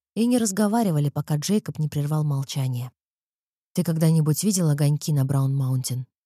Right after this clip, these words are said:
"Нет", — ответил Блэкборн, — "только слышал о них". "А я видел. Возил Наоми на обзорную площадку, и она тоже их видела. Там я и попросил её выйти за меня замуж. Попросил именно там, на земле призраков.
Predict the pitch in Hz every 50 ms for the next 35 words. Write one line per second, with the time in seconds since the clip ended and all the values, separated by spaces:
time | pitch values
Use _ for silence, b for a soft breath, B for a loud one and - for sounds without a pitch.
0 | _ _ _ _ _ _ _ _ _ _ - 170 160 156 151 147 143 - - -
1 | _ _ _ _ _ - 180 160 - 185 170 - - 170 170 160 160 160 156 156
2 | 151 147 139 139 - _ _ _ _ _ _ _ _ _ - - 165 147 - 165
3 | - - 160 156 151 - 151 147 139 139 135 135 120 - - - _ _ _ _
4 | _ _ _ _ _ _ _ _ _ _ _ _ _ - 143 143 147 151 147 139
5 | 147 139 - 135 127 - _ _ _ _ _ _ _ - 160 151 160 156 190 214
6 | 185 156 147 147 156 156 151 143 139 143 143 143 143 156 151 139 143 143 139 -
7 | 156 143 135 - - 160 143 - - - 139 139 135 135 139 147 143 - - 151
8 | 139 135 147 139 - - 143 135 127 131 131 127 131 - _ _ _ _ _ _
9 | _ _ _ _ _ _ _ _ - 160 165 165 160 151 160 151 151 - 156 151
10 | - 156 151 - - - 196 175 151 139 143 135 143 143 - - 135 131 139 135
11 | 135 135 135 131 131 135 135 131 135 135 - - - _ _ _ _ _ - 170
12 | 156 160 170 165 - 226 214 180 175 170 160 160 156 143 - - 170 160 147 143
13 | - _ _ _ _ _ _ _ - 160 151 139 151 147 151 160 165 151 - 175
14 | 170 151 151 135 - - 143 - -